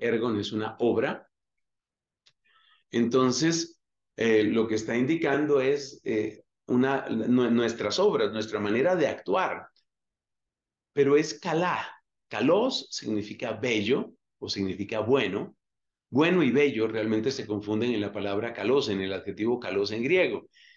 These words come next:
Entonces, takalá erga es vuestras buenas obras, pero también es vuestras obras bellas, porque Cristo nos invita a que tengamos una, una vida bella.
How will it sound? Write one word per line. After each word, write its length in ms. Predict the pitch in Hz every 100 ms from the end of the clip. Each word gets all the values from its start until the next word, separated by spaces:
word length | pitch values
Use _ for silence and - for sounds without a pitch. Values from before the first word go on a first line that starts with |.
| _ _ -
Entonces, 480 | 135 165 131 127
takalá 540 | 143 135 127 135 180 -
erga 420 | 151 139 156 147 139
es 180 | 160
vuestras 440 | 147 139 - 113 101
buenas 340 | 139 185 156
obras, 460 | 202 185 117 101 - _ _ _ _ _
pero 200 | 151 156
también 260 | 160 170 226
es 120 | 233
vuestras 420 | 220 - 143 170
obras 340 | 175 202 165
bellas, 380 | 247 262 156 113
porque 340 | - 107 127 -
Cristo 360 | 196 202 254
nos 200 | 247 170
invita 580 | 139 135 156 - 110 - _ _ _ _ _
a 100 | 110
que 140 | 117 113
tengamos 960 | 110 107 127 143 160 160 - - - -
una, 520 | 131 127 131 143 - _ _ _ _ _ _ _ _ -
una 200 | 127 117
vida 300 | 123 123 107
bella. 500 | 107 95 - -